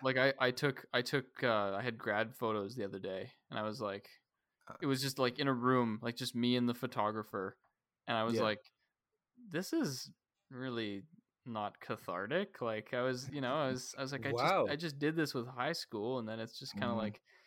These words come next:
Speaker 1: he's like, "Hey, give me your thirty-five dollars, put on this gown, and then get the hell out," you know? Like
Speaker 3: <laughs>
Speaker 2: Yeah, I didn't even get my
Speaker 3: Wait.
Speaker 2: pictures taken.
Speaker 1: Really?
Speaker 2: No. I should probably
Speaker 3: Like,
Speaker 2: do
Speaker 3: you
Speaker 2: that.
Speaker 3: didn't
Speaker 2: I,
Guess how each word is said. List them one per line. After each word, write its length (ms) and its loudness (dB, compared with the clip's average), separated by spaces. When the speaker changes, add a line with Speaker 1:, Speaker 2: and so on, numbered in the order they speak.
Speaker 1:
he's 180 -2
like, 220 2
"Hey, 160 6
give 160 2
me 100 2
your 140 2
thirty-five 600 2
dollars, 400 4
put 200 0
on 100 2
this 140 -6
gown, 300 0
and 80 -4
then 100 -8
get 180 -4
the 60 -10
hell 260 -2
out," 240 -6
you 80 -8
know? 320 -4
Like 180 0
Speaker 3:
<laughs> 380 6
Speaker 2:
Yeah, 360 -4
I 120 -2
didn't 120 4
even 200 2
get 160 6
my 60 6
Speaker 3:
Wait. 160 6
Speaker 2:
pictures 380 -4
taken. 440 -4
Speaker 1:
Really? 460 8
Speaker 2:
No. 380 -6
I 40 -10
should 140 -4
probably 260 10
Speaker 3:
Like, 80 6
Speaker 2:
do 80 4
Speaker 3:
you 60 10
Speaker 2:
that. 100 10
Speaker 3:
didn't 160 0
Speaker 2:
I, 80 0